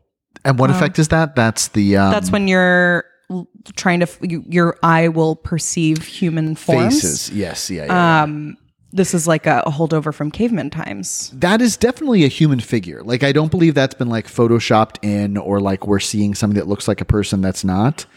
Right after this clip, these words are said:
Speaker 2: Okay.
Speaker 1: Um, I just don't know whether that, whether that being is living or dead.
Speaker 2: My thought was that they maybe put it in there,
Speaker 1: Oh,
Speaker 2: which I
Speaker 1: interesting.
Speaker 2: guess is a sign that it feels really real.
Speaker 1: Yeah.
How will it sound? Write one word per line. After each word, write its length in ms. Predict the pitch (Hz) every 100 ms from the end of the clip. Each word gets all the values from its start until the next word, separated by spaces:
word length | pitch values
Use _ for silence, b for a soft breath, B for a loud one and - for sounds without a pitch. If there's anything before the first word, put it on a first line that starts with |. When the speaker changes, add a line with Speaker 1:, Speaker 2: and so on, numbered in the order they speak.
| b
Speaker 2:
Okay. 400 | 196 - - - -
Speaker 1:
Um, 640 | 110 113 110 104 98 90 - _ - - -
I 120 | 147
just 160 | 160 151
don't 100 | 143
know 80 | 127
whether 160 | 120
that, 280 | 107 110 - 104
whether 180 | 110 107
that 240 | 104 90
being 220 | 104 101
is 80 | 95
living 220 | 98 95
or 60 | 92
dead. 240 | 120 156 - B B
Speaker 2:
My 160 | 302 359
thought 300 | 370 247 220
was 220 | 185 175
that 200 | 180 160
they 240 | - 147 - -
maybe 320 | 170 156 147
put 240 | 151 - 156
it 120 | 151
in 160 | 156 151
there, 360 | - 160 160 _ -
Speaker 1:
Oh, 240 | 110 110
Speaker 2:
which 160 | 208 220
I 40 |
Speaker 1:
interesting. 160 | 208 208
Speaker 2:
guess 180 | 226 -
is 300 | 214 - -
a 100 | 185
sign 340 | - 170 175 165
that 160 | 160 - -
it 180 | 123 _ -
feels 320 | - 170 165
really 220 | 165 160 156
real. 400 | 160 202 180 - _ _ -
Speaker 1:
Yeah. 440 | 110 104 92 82